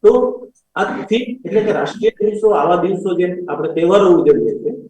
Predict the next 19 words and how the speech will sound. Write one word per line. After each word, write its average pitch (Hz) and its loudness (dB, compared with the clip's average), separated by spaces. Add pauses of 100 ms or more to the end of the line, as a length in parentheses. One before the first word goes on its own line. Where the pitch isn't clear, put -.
(280)
જે 170 -4
આપણી 170 0
સંસ્કૃતિથી 185 2
આપણે 160 -2
વાકેફ 139 -4
કરે 113 -8
છે, - -20
તો - 0
વિજ્ઞાન 196 0
દિવસો, 226 0
એટલે 165 -8
કે 151 -4
આવા 143 2
દિવસો 202 2
ઉજવવાનો 202 2
મૂળ 180 4
હેતુ 190 2
એ 208 6
છે 196 0